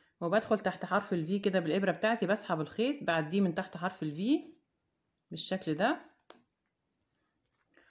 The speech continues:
وبرجع أسحبه تاني من الغرزة الأخيرة. بدخل في نص حرف ال V وبسحب الخيط بعديه ورا الشغل من ورا.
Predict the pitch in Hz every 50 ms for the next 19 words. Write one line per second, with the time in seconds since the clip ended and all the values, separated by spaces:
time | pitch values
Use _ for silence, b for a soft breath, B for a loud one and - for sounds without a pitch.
0 | b b - 180 180 233 262 240 254 247 220 - 185 - - 214 226 233 226 220
1 | 220 220 233 233 226 202 202 214 208 180 196 214 202 202 165 - - - - 151
2 | 143 143 143 143 - _ _ _ _ _ _ _ _ _ _ _ _ _ _ -
3 | 175 202 220 - - 277 285 294 285 - 196 190 208 196 - 202 - - 196 190
4 | - 190 165 151 156 190 220 277 320 285 - - - _ _ _ _ _ _ _
5 | _ _ _ _ _ _ _ _ _ _ _ _ _ _ _ _ _ _ _ _
6 | _ _ _ _ _ _ _ _ _ _ - 170 175 208 214 - - 160 156 156
7 | 151 - - 220 254 269 214 190 190 175 165 156 151 185 196 202 190 190 196 196
8 | - - 196 196 202 196 180 170 160 151 143 139 151 - -